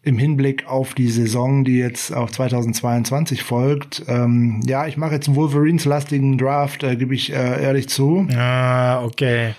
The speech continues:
Speaker 1: Frank nimmt noch einen Man-Crush von, äh, sich. Äh, Frank nimmt Chris Evans, der an hundertzwei zu den Cincinnati Bengals sonst, äh, gegangen wäre.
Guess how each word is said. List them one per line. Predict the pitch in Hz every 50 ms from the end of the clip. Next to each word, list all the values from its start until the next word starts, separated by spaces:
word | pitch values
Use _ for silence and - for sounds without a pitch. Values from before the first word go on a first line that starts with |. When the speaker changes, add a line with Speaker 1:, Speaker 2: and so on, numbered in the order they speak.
| - -
Speaker 1:
Frank | - - 143 160 170 165 165
nimmt | 156 151 180 180
noch | 151 151 147 - 135
einen | 131 135
Man-Crush | 143 151 175 175 170 - 160 160 165 160 -
von, | - - - 143 139 135 135 135 143
äh, | - 131 131 127 123 117
sich. | 117 143 175 208 170 - - -
Äh, | 156 147 147 147 143 139
Frank | - 151 156 185 180
nimmt | 147 143 143 143
Chris | - - 151 143 170
Evans, | - 143 135 131 123 113 107 -
der | - 127 127 117
an | 120 117
hundertzwei | 131 139 135 123 117 - - - 127 123 127 139 143 147 147
zu | 143 - - - 139 139 139 139 139
den | 131 131 131 127 123
Cincinnati | 120 143 139 135 139 135 127 120 123
Bengals | 120 143 147 139 127 113 -
sonst, | - 120 120 120 113 - - -
äh, | - 120 120 117
gegangen | 120 113 113 120 117 123 120 120 113
wäre. | 117 123 123 117 123 139 151 143